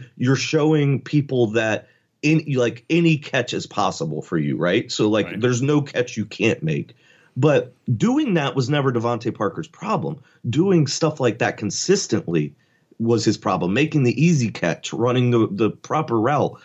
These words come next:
Speaker 1: th-, those were Devontae Parker's problem. So le-, let's not see Devontae Parker back on SportsCenter top ten and think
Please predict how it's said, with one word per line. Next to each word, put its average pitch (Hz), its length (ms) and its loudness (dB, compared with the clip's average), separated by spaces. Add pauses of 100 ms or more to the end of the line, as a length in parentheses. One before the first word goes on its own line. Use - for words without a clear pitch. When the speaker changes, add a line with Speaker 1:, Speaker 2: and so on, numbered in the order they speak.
(280)
Speaker 1:
th-, 143 140 0
those 156 400 2
were 104 300 2
Devontae 101 440 0
Parker's 90 340 -4
problem. - 480 -4 (320)
So 120 400 2
le-, 127 240 0
let's 180 280 -4
not 185 260 0 (140)
see - 280 0
Devontae 127 680 0
Parker 120 320 -2
back 113 260 0
on 107 180 -2
SportsCenter 104 560 -2
top - 280 -4
ten 135 240 2
and 98 120 0
think 98 360 0